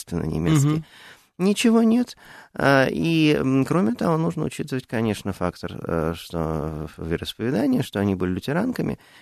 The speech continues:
Speaker 1: и считалось, что лютеранки, м, ну, просто легче пе-, переходят в православие, чем, м, католички.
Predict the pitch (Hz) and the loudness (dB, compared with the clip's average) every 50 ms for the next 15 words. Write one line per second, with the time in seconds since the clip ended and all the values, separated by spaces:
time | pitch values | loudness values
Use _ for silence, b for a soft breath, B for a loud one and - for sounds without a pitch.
0 | b b - - - - - 147 160 170 165 151 - - - 123 120 117 110 107 | b b -10 -8 -8 -2 0 0 2 2 0 -2 -4 -8 -6 -4 -2 -2 -2 -2
1 | 107 - - - 98 107 113 127 127 - 123 117 b b b b b b _ 95 | -4 -6 -6 -4 -2 0 -2 -2 -2 -4 -8 -8 b b b b b b _ -6
2 | 90 90 87 85 87 95 123 165 240 - - 190 170 - - 156 - 147 170 170 | -6 -4 -4 -4 -6 -4 -6 -6 -6 -4 -4 -6 -6 -4 -4 -2 0 0 0 -2
3 | - - 139 120 - 110 101 92 - _ _ 104 95 92 - - 90 85 85 - | -4 -8 -8 -6 -4 -4 -4 -4 -6 _ _ -4 -4 -4 -4 -4 -6 -6 -6 -8
4 | - - 87 85 85 82 - - 95 98 107 107 98 92 - - 78 65 58 - | -8 -8 -2 -2 -2 -2 -2 -4 -4 -4 -4 -4 -6 -8 -8 -10 -10 -10 -10 -12
5 | - - _ - - - - - - - - 92 82 73 - - - - - | -16 -20 _ -18 -18 -18 -14 -12 -8 -2 -2 0 0 -2 -4 -8 -16 -20 -20